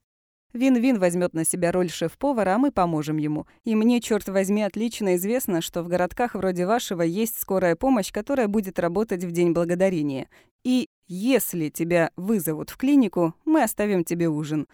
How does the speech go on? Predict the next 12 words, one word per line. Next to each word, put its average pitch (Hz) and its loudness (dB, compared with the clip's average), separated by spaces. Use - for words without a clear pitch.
Но 214 4
в 214 2
этот 247 4
день 262 6
тебе 214 0
категорически 220 0
запрещается 165 -2
дежурить 180 -2
в 165 -6
бригаде 190 0
санитарной 170 0
авиации. 190 -2